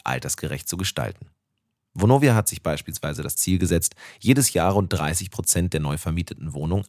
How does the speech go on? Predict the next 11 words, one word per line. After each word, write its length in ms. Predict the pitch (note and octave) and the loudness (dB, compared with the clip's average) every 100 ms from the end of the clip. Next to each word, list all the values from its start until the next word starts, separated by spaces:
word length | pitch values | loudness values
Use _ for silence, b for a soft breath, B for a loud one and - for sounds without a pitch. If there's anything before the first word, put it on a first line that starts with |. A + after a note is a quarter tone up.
| - | -2
altersgerecht 640 | D2+ F#2 A#2 - G#2 A2 | 0 2 0 -2 -4 -2
zu 80 | A#2 | -4
modernisieren. 580 | A2 A2 A2+ G#2+ - - _ _ _ _ _ B B B | -2 -2 -2 -4 -6 -10 _ _ _ _ _ B B B
Auch 140 | - A#2 | -2 2
Möglichkeiten 480 | D#3 D3+ - C3 | 2 2 -2 0
zur 180 | B2+ C3 | 4 4
Anpassung 560 | G#2+ A#2+ - E2+ D#2+ D2 | 4 2 2 0 -4 -8
von 260 | - D#2+ | -8 -8
Wohnungsgrößen 800 | D#2+ F#2+ F#2 - - E2 - C2+ - | -2 -2 -2 -4 -4 -4 -4 -6 -10
oder 280 | C#2+ B1+ | -10 -8
Wohnungstauschangebote 1120 | D2 F2 F#2 - A2 A#2+ F2+ E2+ D2 E2 - | -6 -4 -4 4 6 6 0 -6 -6 -8 -8